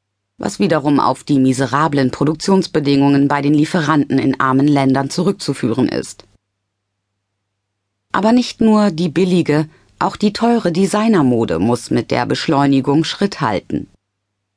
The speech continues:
Statt wie früher in zwei Saisons zu arbeiten, bieten die meisten Luxusmarken heute vier Kollektionen an.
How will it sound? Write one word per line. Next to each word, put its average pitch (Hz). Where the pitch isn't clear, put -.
Statt 170
wie 160
früher 220
in 120
zwei 135
Saisons 135
zu -
arbeiten, 131
bieten 208
die 170
meisten 185
Luxusmarken 135
heute 156
vier 226
Kollektionen 107
an. -